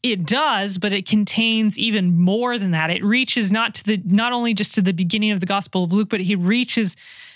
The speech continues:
it reaches back to the Old Testament. So let's dig into this. And again, to dig into us, to dig into it, let's look at the Greek.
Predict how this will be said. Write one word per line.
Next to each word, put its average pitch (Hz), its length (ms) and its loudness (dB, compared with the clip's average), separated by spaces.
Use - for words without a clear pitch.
it 190 100 0
reaches 214 380 2
back 220 360 -2
to 214 500 2
the 202 240 0
Old 208 260 -2
Testament. 202 540 -2
So 226 100 -2
let's 254 280 -4
dig 233 300 0
into 262 280 -2
this. 202 260 -2
And 208 140 2
again, 208 240 0
to 185 120 -2
dig 214 240 0
into 233 260 -2
us, 214 200 -4
to 220 100 0
dig 226 300 0
into 226 240 -2
it, 190 80 -4
let's 196 200 -2
look 220 140 -2
at 196 80 -6
the 208 80 -2
Greek. 214 400 -2